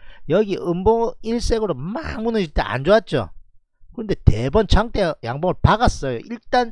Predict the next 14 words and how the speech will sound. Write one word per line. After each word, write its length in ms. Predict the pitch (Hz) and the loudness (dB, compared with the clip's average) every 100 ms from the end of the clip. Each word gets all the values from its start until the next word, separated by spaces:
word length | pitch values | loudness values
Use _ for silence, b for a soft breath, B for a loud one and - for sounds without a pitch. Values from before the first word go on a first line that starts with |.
| B B B | B B B
반등의 760 | - 131 139 202 196 185 95 - - - | -8 -8 2 2 2 -2 -2 -10 -18 -12
신호탄이에요. 880 | - 151 202 - 127 101 101 104 - - - - | -6 -2 -2 -2 -6 -8 -8 -8 -10 -14 -20 -16
그죠? 240 | 127 165 190 - | -8 -8 -8 -12
그 120 | - - | -4 0
앞에 220 | 220 - | 2 4
뭐 120 | 120 117 | 2 0
있습니까? 340 | - 165 117 | -2 -4 -8
이 80 | 104 - | -4 4
도치 320 | 196 - 185 | 4 4 -6
비슷한 300 | 120 123 123 | -4 -4 -4
거 60 | |
하나 120 | 110 107 | -4 -6
있죠. 340 | - 104 92 - - - - - | -8 -10 -10 -16 -20 -18 -16 -16
그죠? 240 | 123 170 | -12 -12